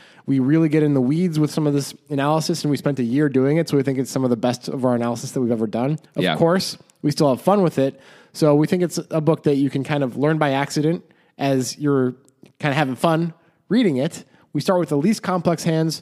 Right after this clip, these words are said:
Speaker 1: We end on the most complex hands. So it ramps up as it goes. We've got a combinatoric section. We've got a glossary. It's a lot of fun. Everybody loves it.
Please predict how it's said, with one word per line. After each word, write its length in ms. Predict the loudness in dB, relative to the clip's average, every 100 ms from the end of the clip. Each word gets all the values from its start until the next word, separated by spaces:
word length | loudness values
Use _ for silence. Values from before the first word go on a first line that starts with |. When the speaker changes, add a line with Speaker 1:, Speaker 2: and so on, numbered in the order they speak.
| -12
Speaker 1:
We 140 | -8 -4
end 140 | -2
on 120 | 0
the 80 | 0
most 340 | 2 2 2 0
complex 400 | -2 0 -2 -2
hands. 320 | -2 -2 -6 -16 -14
So 140 | -4 -4
it 60 |
ramps 360 | -2 -2 0 -2
up 160 | 0
as 140 | 0 -2
it 160 | -2
goes. 420 | 0 2 0 -2 -10 _ _ _
We've 60 |
got 120 | -4
a 20 | -2
combinatoric 640 | -2 0 0 2 2 2
section. 480 | -2 0 2 0 0 -8 _ -2
We've 60 |
got 120 | 0 0
a 40 |
glossary. 680 | 0 0 0 0 2 0 -4 _ -20 _
It's 120 | -2
a 40 |
lot 160 | 0 0
of 80 | 0
fun. 260 | 0 2
Everybody 280 | 2 0 2
loves 260 | 2 2 0
it. 140 | -2